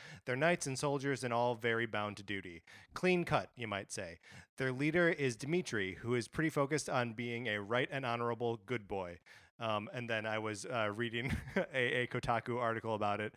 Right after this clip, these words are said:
um, and the, that article mentions that, uh, one of the joys of selecting that house is that you get to watch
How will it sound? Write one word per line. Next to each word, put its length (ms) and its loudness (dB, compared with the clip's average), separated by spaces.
um, 260 0
and 300 -4
the, 280 -2
that 180 2
article 440 0
mentions 540 -6
that, 340 -2
uh, 220 -2
one 180 -2
of 80 -6
the 80 -6
joys 560 0
of 320 -2
selecting 320 -6
that 160 -2
house 260 -2
is 140 -12
that 160 -8
you 100 -12
get 120 -10
to 80 -8
watch 440 -4